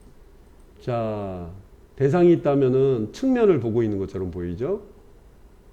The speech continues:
다음에는 별 일이 좀 벌어지고 있는데 원래, 원래대로 돌아가려고 해서 그래요.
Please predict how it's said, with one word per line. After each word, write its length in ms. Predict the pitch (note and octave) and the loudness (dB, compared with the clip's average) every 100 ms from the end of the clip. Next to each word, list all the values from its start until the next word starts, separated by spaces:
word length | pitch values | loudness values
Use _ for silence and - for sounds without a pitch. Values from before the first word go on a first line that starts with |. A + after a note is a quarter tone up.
| - - - - - - - - - - - - - | -20 -20 -20 -20 -20 -20 -20 -20 -20 -20 -20 -20 -6
다음에는 800 | D3 D#3 D#3 D#3 D#3+ D#3+ D#3 C#3 | -2 0 2 2 0 0 0 -2
별 260 | - B2+ D3 | 0 2 2
일이 200 | C#3 C3 | 2 0
좀 160 | B2 | -2
벌어지고 440 | A2 A2 A#2 A2+ A2+ | 0 -2 -2 -2 -2
있는데 420 | A2 A#2 D#3 G#2 | -2 -2 -4 -4
원래, 280 | F#2 A#2+ C3 | -2 0 0
원래대로 540 | E2+ A2 D3 C#3 A#2+ | 0 2 2 2 0
돌아가려고 540 | - G#2 A#2+ A#2 G2 F#2+ | -2 -4 -2 -2 -4 -6
해서 160 | F#2+ | -8
그래요. 380 | F2 D#2+ D#2 | -10 -12 -12